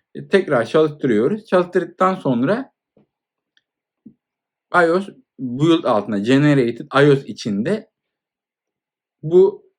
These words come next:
e, kod gen bizim için şu gördüğünüz app spec G S I and, e, app spec G S I generated C plus plus dosyalarını yaratıyor. Bunlar işte bizim yardımcı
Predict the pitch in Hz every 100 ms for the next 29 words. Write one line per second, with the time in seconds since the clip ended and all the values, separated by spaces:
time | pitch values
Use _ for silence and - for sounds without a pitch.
0 | - - - 185 165 127 135 185 202 -
1 | 143 175 185 143 - 170 208 - _ _
2 | - 160 165 170 160 147 120 156 202 _
3 | _ _ _ _ - 156 - - 147 127
4 | - 123 143 147 175 180 - _ _ 139
5 | 135 131 143 139 - - 143 143 - -
6 | 131 117 _ _ _ - 117 131 127 165
7 | 120 123 139 131 131 143 - 135 120 127
8 | 101 87 87 85 87 90 98 120 123 185
9 | 240 - _ _ _ _ 180 185 185 202
10 | 202 - 143 185 147 147 165 190 - _
11 | 135 127 123 120 117 110 107 -